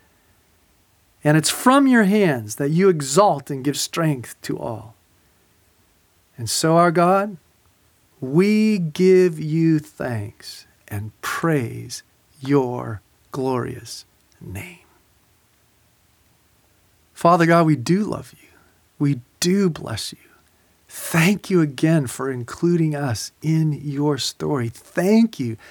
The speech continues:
that you are growing, building, developing a temple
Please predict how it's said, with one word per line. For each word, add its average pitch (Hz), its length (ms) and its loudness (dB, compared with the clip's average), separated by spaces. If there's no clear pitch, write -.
that 131 300 -6
you 196 400 2
are 156 180 2
growing, 160 800 0
building, 170 460 0
developing 147 800 -2
a 127 100 -10
temple 147 720 -6